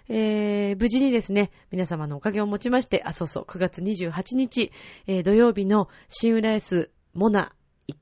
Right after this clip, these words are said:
階のですね、スパイラルコートにて、えー、トリオでのライブさせていただきました。山の楽器のイベントとして、今回、えー、私たちデモ演奏させていただいたんですけれども、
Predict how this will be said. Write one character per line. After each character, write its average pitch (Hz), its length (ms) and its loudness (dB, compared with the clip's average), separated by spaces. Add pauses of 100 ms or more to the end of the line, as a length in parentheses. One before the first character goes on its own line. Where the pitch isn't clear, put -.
階 170 220 -4
の 185 80 -2
で 170 120 -4
す 165 80 -8
ね、 180 80 -2
ス - 120 -12
パ 175 140 -2
イ - 20 -2
ラ 180 80 -2
ル 175 120 -4
コ 247 140 -2
ー - 20 2
ト 220 120 -4
に 196 160 -2
て、 170 240 -2 (300)
え 151 200 -4
ー、 147 60 -8
ト 196 120 0
リ 170 140 -4
オ 147 60 -4
で 147 100 -4
の - 200 -12 (120)
ラ 156 160 -8
イ 151 60 -6
ブ 160 240 -6
さ 151 140 -14
せ 165 120 -14
て 156 80 -8
い 143 40 -6
た 180 100 -2
だ 214 100 -4
き 220 120 -10
ま 226 100 -2
し 220 60 -6
た。 - 220 -2
山 180 200 -4
の 202 100 -2
楽 208 180 -2
器 156 100 -12
の 151 80 -4
イ 156 60 -4
ベ 190 120 -2
ン 214 60 -8
ト 220 120 -10
と 247 140 -2
し - 120 -8
て、 339 160 2 (260)
今 160 160 -6
回、 - 260 -8
え 151 120 -6
ー、 139 40 -8
私 143 240 -12
た - 80 -12
ち - 180 -12
デ 160 120 -2
モ 160 160 -2
演 160 120 -4
奏 - 140 -10
さ - 140 -14
せ 156 100 -8
て 151 80 -10
い 147 60 -8
た 208 100 -2
だ 240 100 0
い 247 60 -4
た 277 120 -2
ん 262 40 -4
で 208 100 -6
す - 80 -12
け - 100 -6
れ 202 60 -6
ど 254 100 -4
も、 311 200 2